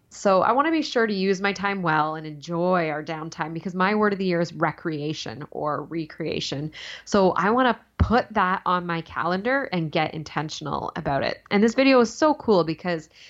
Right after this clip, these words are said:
it shows how they look at their priorities and then put them on the calendar so that their time reflects their priorities and their values.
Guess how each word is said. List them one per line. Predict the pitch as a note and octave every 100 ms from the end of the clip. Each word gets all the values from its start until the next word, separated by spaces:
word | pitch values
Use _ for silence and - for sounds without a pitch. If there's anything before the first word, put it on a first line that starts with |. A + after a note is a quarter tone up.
| -
it | A#3+
shows | G#3 B3+ A#3+ A3+
how | - G#3
they | A#3 C4+
look | A3 G#3+
at | A3
their | F#3+
priorities | - F#3+ F#3 E3+ F3+ B3+ D#4 E4 _ _ _ _ _ _ _ - A3+
and | C4
then | D4
put | - D#4+
them | E4+ D#4
on | C#4+
the | C4+
calendar | - A3+ B3+ F#3 E3+
so | E3 F3+
that | E3+ F#3+
their | F3+
time | - F#3 F3+ F3
reflects | D#3+ - - F3+ D3 -
their | - D#3
priorities | D#3 - D#3 D3+ D#3 D#3+ D#3
and |
their | D#3 D3+
values. | C3+ D3+ F#3 B3+ D#4+ -